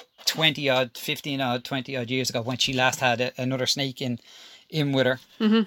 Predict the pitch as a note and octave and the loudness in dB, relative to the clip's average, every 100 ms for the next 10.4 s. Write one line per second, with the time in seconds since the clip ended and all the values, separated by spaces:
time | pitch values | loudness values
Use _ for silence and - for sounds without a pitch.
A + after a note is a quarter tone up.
0 | - - D#3+ D3 C#3 D3 E3 D#3+ D3 - | 0 0 2 2 0 2 4 4 2 0
1 | D#3 D3 C#3 B2+ - C3+ B2+ - C#3 B2+ | 2 0 0 -2 -6 -6 -6 -6 0 0
2 | A#2+ C3 C3+ C3+ B2+ B2 A#2+ A#2 A#2 A#2+ | 0 -2 -2 0 2 2 0 -2 -2 -4
3 | - - _ - - - _ - C3 B2 | -8 -16 _ -20 -18 -18 _ -4 -2 0
4 | B2 - _ _ _ _ E3+ D3+ C3+ A#2+ | -4 -8 _ _ _ _ 0 2 2 6
5 | D#3+ D3 D#3 D3 B2+ D3 C#3 C#3+ D#3 D3+ | 6 4 0 -2 0 0 2 0 0 0
6 | D3+ C#3 - D#3+ D3+ - C#3 D3+ C3 D3+ | 0 0 0 -2 -2 -6 -4 -4 -4 -4
7 | B2+ B2+ B2 _ _ _ _ _ - G#3+ | -2 -2 -4 _ _ _ _ _ 2 2
8 | - - - F#3 - - F#3+ G3 D3+ D#3+ | 0 -6 4 4 4 2 4 4 6 10
9 | F3 E3+ D3+ C#3+ C#3 D3 D3 D#3 C#3+ B2 | 10 8 4 4 4 4 4 4 -2 -2
10 | C3+ D3 C#3+ | 0 0 0